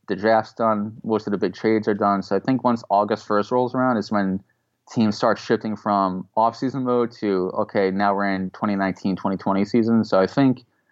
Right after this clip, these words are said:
these next ten to fourteen days are gonna be a little bit more active in terms of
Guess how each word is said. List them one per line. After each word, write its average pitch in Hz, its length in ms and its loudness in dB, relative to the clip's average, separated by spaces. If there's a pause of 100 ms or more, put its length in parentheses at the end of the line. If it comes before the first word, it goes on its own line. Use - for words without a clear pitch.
(180)
these 110 200 2
next 120 460 0 (500)
ten 127 460 2
to 101 180 0
fourteen 113 560 -2
days 101 380 2
are 98 60 -2
gonna 101 220 0
be 95 440 2 (760)
a - 60 0
little 131 180 4
bit 123 140 2
more 107 260 2
active 107 480 0
in 110 120 -6
terms 104 360 -6
of 95 320 -2